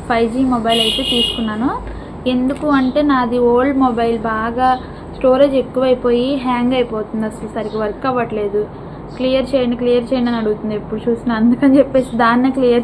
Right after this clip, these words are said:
చేసామన్నమాట. చేసి ఈ కొత్త మొబైల్ అయితే తీసుకున్నాను. నా కోసం మా హస్బెండ్ తీసుకున్నారనమాట. ఇంకా ఈ మొబైల్ అన్బాక్సింగ్ వీడియో అయితే నేను షార్ట్స్లోనే అప్‌లోడ్ చేశాను. ఒక బ్రదర్ అడిగాడు, "ముప్పై వేల తొమ్-,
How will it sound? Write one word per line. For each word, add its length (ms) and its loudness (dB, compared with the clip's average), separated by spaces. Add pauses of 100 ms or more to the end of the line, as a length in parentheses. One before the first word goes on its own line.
చేసామన్నమాట. 640 -2 (160)
చేసి 280 0
ఈ 60 -4
కొత్త 340 -4
మొబైల్ 300 -2
అయితే 160 -4
తీసుకున్నాను. 960 -8 (720)
నా 100 -2
కోసం 300 -2
మా 80 4
హస్బెండ్ 400 -2
తీసుకున్నారనమాట. 840 -4
ఇంకా 420 0
ఈ 180 2
మొబైల్ 500 2
అన్బాక్సింగ్ 560 0
వీడియో 220 2
అయితే 180 -2
నేను 260 0
షార్ట్స్లోనే 640 0
అప్‌లోడ్ 420 -4
చేశాను. 460 -4 (560)
ఒక 120 -6
బ్రదర్ 340 0
అడిగాడు, 600 0 (600)
"ముప్పై 260 0
వేల 200 4
తొమ్-, 400 -2